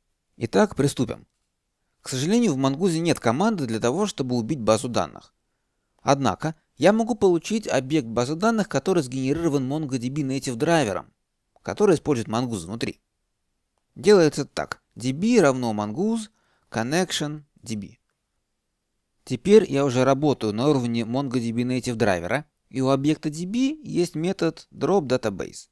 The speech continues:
который принимает callback, и дальше, если будет ошибка, то я сделаю вот так вот, а иначе выведу окей.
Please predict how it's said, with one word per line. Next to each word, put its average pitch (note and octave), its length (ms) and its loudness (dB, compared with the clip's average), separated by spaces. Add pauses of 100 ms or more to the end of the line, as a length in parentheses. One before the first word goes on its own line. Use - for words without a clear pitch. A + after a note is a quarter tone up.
(140)
который E3 400 2
принимает F#2+ 500 -6
callback, G3+ 540 2 (500)
и - 80 -12
дальше, F3+ 400 2
если A#2+ 380 -2
будет G2+ 260 -6
ошибка, G2 500 -6 (200)
то A2 100 -14
я F#2+ 160 -10
сделаю F2+ 360 -10
вот F#3 200 -14
так G#3+ 220 0
вот, D3 180 -6 (460)
а A2 180 -10
иначе C#3 480 -8
выведу F2+ 460 -8
окей. - 340 -14